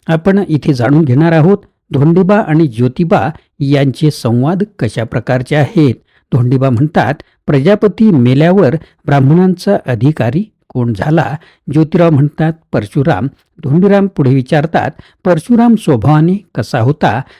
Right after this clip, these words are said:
ज्योतिराव उत्तर देतात, "परशुराम स्वभावाने पुंड, साहसी, नष्ट,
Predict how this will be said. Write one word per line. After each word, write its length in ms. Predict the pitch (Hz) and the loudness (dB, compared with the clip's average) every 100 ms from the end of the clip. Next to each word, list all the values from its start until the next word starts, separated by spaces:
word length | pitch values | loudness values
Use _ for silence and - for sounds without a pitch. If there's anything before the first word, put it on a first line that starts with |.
| _ - 127 | _ -12 -2
ज्योतिराव 520 | 160 156 190 185 196 | 0 2 2 2 2
उत्तर 300 | 147 135 156 | -2 -2 -2
देतात, 440 | 139 151 214 117 139 - _ _ | 0 0 0 -2 -4 -12 _ _
"परशुराम 480 | 165 151 220 226 226 | -2 0 0 2 2
स्वभावाने 580 | 214 139 110 165 196 190 | 0 0 2 2 2 -2
पुंड, 500 | _ 165 160 160 175 | _ -6 0 2 2
साहसी, 840 | 170 - - 104 139 - 156 139 - _ - | 0 -4 -4 -2 -4 -2 -2 -2 -6 _ -2
नष्ट, 500 | 143 147 - - - | 2 2 -2 -6 -2